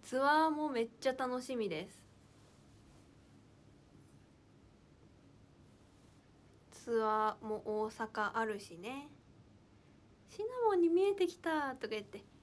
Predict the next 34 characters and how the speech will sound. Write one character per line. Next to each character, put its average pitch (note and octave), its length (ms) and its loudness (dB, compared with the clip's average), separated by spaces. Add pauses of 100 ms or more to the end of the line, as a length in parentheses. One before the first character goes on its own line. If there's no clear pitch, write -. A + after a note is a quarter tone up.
(140)
え C#4+ 100 2
へ - 0 -
へ。 C#4 640 -2 (1000)
シ G4 100 -4
ナ G#4 120 0
モ - 80 -2
ン、 - 80 -12
あ、 - 140 0 (200)
あ、 A#3+ 100 2
五 D#4+ 220 4
五 G#4+ 180 6
一？ A3+ 480 2
め A#3+ 100 -2
っ B3 100 -8
ち D4+ 100 -4
ゃ - 20 -2
大 D4+ 160 2
好 - 80 -12
き。 - 220 -10 (280)
絶 A3+ 240 -2
対 C#4 120 0
食 C#4 140 -8
べ B3+ 100 -2
た A3+ 100 -8
方 A3 120 -6
が G3+ 80 -4
い G3+ 80 -2
い - 20 -2
で G3 100 -6
す。 - 160 -16 (1800)
お A3 80 -10
す G#3+ 100 -16
す - 120 -12
め。 G#3 360 -8